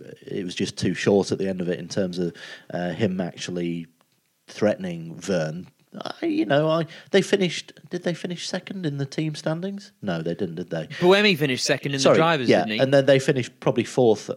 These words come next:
Speaker 1: didn't they? Third or fourth in the,
Speaker 2: Yeah.
Speaker 1: in the team standings. Should know these things, but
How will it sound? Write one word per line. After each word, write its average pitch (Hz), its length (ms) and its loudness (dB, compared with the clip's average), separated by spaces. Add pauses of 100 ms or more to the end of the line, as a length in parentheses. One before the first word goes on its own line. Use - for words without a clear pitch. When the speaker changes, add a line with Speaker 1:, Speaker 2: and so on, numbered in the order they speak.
Speaker 1:
didn't 120 220 -6
they? 135 180 -2
Third 127 300 4
or - 20 -2
fourth 135 460 4
in 120 160 2
the, 123 100 0
Speaker 2:
Yeah. 123 220 0 (320)
Speaker 1:
in 127 180 0
the 120 100 2
team 127 320 0
standings. 127 340 2
Should 95 200 -4
know 92 140 2
these 92 180 0
things, 104 260 -2
but 101 280 4